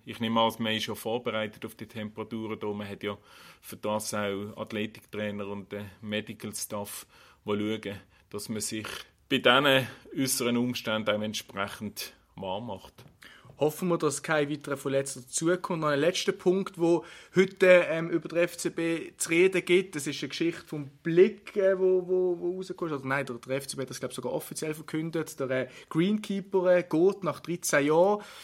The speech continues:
Speaker 2: ähm, ver-, verlässt er den Verein oder muss gehen. Darüber, da ist man sich,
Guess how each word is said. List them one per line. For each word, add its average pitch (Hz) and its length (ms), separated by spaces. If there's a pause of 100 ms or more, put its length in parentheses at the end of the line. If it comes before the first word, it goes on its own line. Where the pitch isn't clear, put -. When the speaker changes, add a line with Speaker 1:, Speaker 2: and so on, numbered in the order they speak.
(120)
Speaker 2:
ähm, 151 200
ver-, 143 300
verlässt 151 500
er 190 80
den 185 140
Verein 175 560
oder 135 160
muss 160 440
gehen. 185 300 (300)
Darüber, 139 400
da 135 140
ist - 120
man 139 80
sich, 131 220